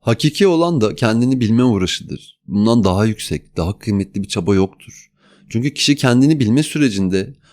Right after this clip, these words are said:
ancak insanı, erdemleri ve Tanrı'yı tanıyabilir.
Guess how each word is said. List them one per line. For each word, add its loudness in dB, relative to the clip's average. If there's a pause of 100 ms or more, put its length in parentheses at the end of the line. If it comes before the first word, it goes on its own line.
(140)
ancak -2
insanı, 0 (300)
erdemleri 2
ve 0
Tanrı'yı 0
tanıyabilir. -6